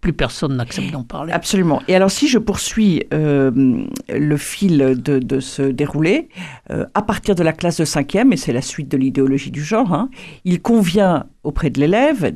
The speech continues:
Speaker 2: d'expliquer que le sexe, c'est différent du genre. Je vous traduis,
Speaker 1: Ouais.
Speaker 2: le sexe biologique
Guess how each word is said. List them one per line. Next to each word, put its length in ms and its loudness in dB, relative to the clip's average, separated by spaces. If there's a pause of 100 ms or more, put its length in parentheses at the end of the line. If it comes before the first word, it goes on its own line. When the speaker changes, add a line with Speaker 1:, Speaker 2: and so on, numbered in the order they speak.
Speaker 2:
d'expliquer 600 -2
que 400 2 (340)
le 140 -6
sexe, 500 -2
c'est 200 -2
différent 360 0
du 160 2
genre. 460 2
Je 100 -12
vous 80 -10
traduis, 560 2 (160)
Speaker 1:
Ouais. 180 -8
Speaker 2:
le 140 0
sexe 340 0
biologique 760 2